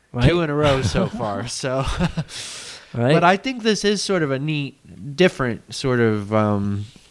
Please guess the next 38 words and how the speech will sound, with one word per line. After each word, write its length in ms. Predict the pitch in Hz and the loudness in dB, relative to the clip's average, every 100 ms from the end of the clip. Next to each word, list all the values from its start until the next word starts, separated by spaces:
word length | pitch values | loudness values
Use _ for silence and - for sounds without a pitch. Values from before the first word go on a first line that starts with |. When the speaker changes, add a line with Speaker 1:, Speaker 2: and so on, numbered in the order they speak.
| _ _ - - - - | _ _ -12 -12 -12 0
Speaker 2:
episode 480 | 170 165 131 95 90 | 4 4 4 0 -2
that 140 | 85 | -4
we're 120 | 92 87 | -4 -2
doing 320 | 90 85 90 | -4 -6 0
Speaker 1:
Yeah. 100 | 294 | 4
Speaker 2:
today. 240 | 330 92 92 - _ _ - - - - - - _ | 6 4 -2 -6 _ _ -20 -20 -20 -20 -20 -20 _
Speaker 1:
Yeah, 180 | 175 185 | 2 4
it's, 420 | 156 151 139 - | 4 2 0 0
uh, 300 | 143 135 131 | 2 2 0
it's 140 | 127 - | -2 -2
definitely 340 | 180 165 156 | 0 2 0
pretty 300 | 135 160 156 | 0 0 0
cool 600 | - 147 147 147 143 135 - _ _ _ _ _ _ _ - - | 0 2 4 4 2 0 -6 _ _ _ _ _ _ _ -20 -4
how, 460 | 131 127 127 123 | 2 4 4 4
you 140 | 123 117 | 2 0
know, 260 | 117 117 113 _ _ _ - - | 0 0 -6 _ _ _ -6 -4
in 160 | 123 117 | 0 4
this 180 | 170 | 4
particular 460 | - - 147 139 131 | 2 0 2 4 4
episode, 560 | 139 135 - 135 139 143 | 2 -2 -6 -2 0 2
it'll 140 | 131 | 0
be 240 | 127 123 | -2 -6
pretty 260 | 117 143 135 | -4 -4 -4
easy, 680 | 120 143 135 131 131 123 123 - _ _ _ _ _ _ _ - | -4 -2 0 0 0 0 -2 -8 _ _ _ _ _ _ _ -10
at 60 | 123 | -8
least 180 | 117 | -4
somewhat 320 | - 156 135 117 | 2 4 4 2
as 80 | |
far 160 | - 127 | -2 -2
as 160 | 117 - | -2 -2
the 60 | |
editing 400 | 123 170 185 135 | -2 -2 0 -2
goes, 300 | 117 123 135 | 0 0 0
'cause 160 | - 117 | -2 0
I'm 160 | 143 156 | 0 -2
playing 460 | 151 147 147 131 | -2 -2 -2 -2
these 180 | 123 117 | -4 -6
sounds 640 | - 165 170 151 147 - | -4 -2 0 0 -2 -8